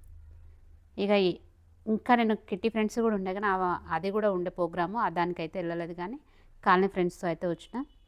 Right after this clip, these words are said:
ఎందుకంటే కార్తీక మాసం ఫంక్షన్లు అట్లే ఉంటాయి, బయటికి వెళ్ళాలంటే అన్నిసార్లు కూడా వీలు గడలు-, పడదు. అందుకే నేను వీడియోస్ కూడా కొంచెం కొంచెం లేటే అవుతున్నాయి. చూడు, ఫంక్షన్లు, బయట తిరుగుళ్ళు, పూజలు, కార్తీక మాసం అన్నప్పుడు కొంచెం అవన్నీ ఎక్కువనే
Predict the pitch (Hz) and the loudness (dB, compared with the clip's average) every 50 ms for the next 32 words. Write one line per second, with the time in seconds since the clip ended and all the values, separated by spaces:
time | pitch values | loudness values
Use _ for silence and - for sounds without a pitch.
0 | _ - - - _ - 196 190 196 196 - 196 196 185 208 208 208 202 - 185 | _ -20 -20 -20 _ -6 -4 -2 -2 -2 -2 -2 -2 0 2 2 2 0 0 0
1 | 156 151 - 190 - 208 190 196 185 - 190 175 - 165 156 160 - - 202 196 | -2 -2 -2 -6 -6 -4 -4 -2 -2 -2 -4 -4 -2 -4 -6 -4 -4 -4 -4 -2
2 | 202 196 196 - 208 196 196 196 196 - 208 208 214 220 190 180 160 160 160 180 | -2 -4 -4 -2 0 0 0 0 -2 -2 -2 -2 -2 -2 -2 -2 -4 -4 -4 -6
3 | - 180 175 180 175 175 170 160 - 196 185 165 165 175 - 196 180 185 190 196 | -6 -4 -4 -4 -4 -6 -8 -8 -6 -6 -6 -6 -6 -8 -8 -8 -8 -6 -8 -8
4 | 185 170 175 170 170 165 160 151 151 - - - - - - _ _ - 185 190 | -8 -8 -8 -6 -6 -6 -6 -6 -8 -10 -14 -18 -20 -20 -20 _ _ 2 4 4
5 | 196 190 233 302 - - - - - - - - - - - - - - - - | 4 2 0 -2 -2 -6 -16 -20 -20 -20 -20 -20 -20 -20 -20 -20 -20 -20 -20 -20
6 | - - - - - - - - - - 180 180 196 208 - 233 226 214 202 196 | -20 -20 -20 -20 -20 -20 -20 -20 -12 -6 -2 -2 0 0 0 0 0 0 2 2
7 | 196 190 202 202 - - 214 208 214 208 - 196 - 196 190 180 196 190 180 170 | 2 2 2 0 -2 -2 -4 -4 -2 -4 -6 -10 -8 -6 -6 -4 -4 -2 -2 0
8 | 170 170 170 165 208 202 196 185 190 185 175 170 160 175 180 - - 175 160 160 | 0 0 0 2 2 2 2 0 -2 -4 -6 -6 -4 -6 -8 -4 -2 -2 -2 -2
9 | 175 - - 202 196 202 196 208 190 165 165 160 156 160 160 196 180 - 190 196 | -4 -6 -6 -6 -4 -4 -4 -4 -4 -2 -2 -2 -2 -2 -4 -6 -6 -6 -6 -6
10 | 185 196 196 202 202 190 175 151 - 170 175 180 196 190 202 196 202 196 196 - | -6 -8 -6 -6 -6 -6 -6 -6 -4 -4 -4 -2 -2 0 0 0 -2 -4 -4 -2
11 | 185 170 165 - - - 196 185 180 175 - 180 175 175 175 175 - 180 185 - | -2 -2 -4 -4 -8 -8 -6 -6 -6 -6 -6 -6 -6 -6 -6 -8 -10 -14 -14 -12
12 | 180 170 185 180 165 165 160 165 180 220 247 226 190 - - 208 202 208 | -12 -10 -8 -6 -4 -4 -4 -4 -4 -4 -4 -4 -4 -6 -6 -4 -2 -2